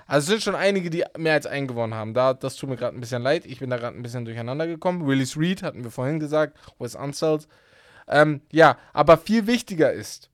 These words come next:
und darauf wollte ich hinaus, und deswegen wollte ich ein bisschen so in die Geschichte der M V Ps. Ähm,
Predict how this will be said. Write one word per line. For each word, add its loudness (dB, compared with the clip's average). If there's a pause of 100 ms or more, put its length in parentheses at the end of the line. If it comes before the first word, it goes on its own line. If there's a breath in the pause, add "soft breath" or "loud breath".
und -10
darauf 4
wollte 6
ich -10
hinaus, -2
und -12
deswegen -6
wollte -4
ich -20
ein -16
bisschen -10
so -8
in -8
die -12
Geschichte -12
der -8
M -10
V -16
Ps. -12 (760 soft breath)
Ähm, -2